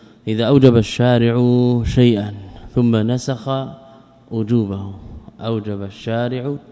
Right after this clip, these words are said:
شيئا ثم نسخ وجوبه، فيجوز الإقدام عليه عملا بالبراءة الأصلية،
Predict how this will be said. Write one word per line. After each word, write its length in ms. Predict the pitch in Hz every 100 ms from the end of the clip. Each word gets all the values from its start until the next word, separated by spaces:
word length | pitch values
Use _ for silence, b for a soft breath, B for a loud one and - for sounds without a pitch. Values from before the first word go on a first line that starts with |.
| B B B B
شيئا 540 | - 117 117 87 104 104 -
ثم 180 | 110 110
نسخ 540 | 117 117 123 135 135 123 - B B B -
وجوبه، 520 | 110 113 123 107 98 92 -
فيجوز 560 | 117 117 113 139 117
الإقدام 760 | 113 101 107 104 104 123 117 110
عليه 840 | 104 110 123 127 135 139 135 131 - - B B B -
عملا 680 | 101 117 135 120 113 107 107
بالبراءة 680 | 127 120 117 127 120 117 113
الأصلية، 680 | 107 110 120 123 104 95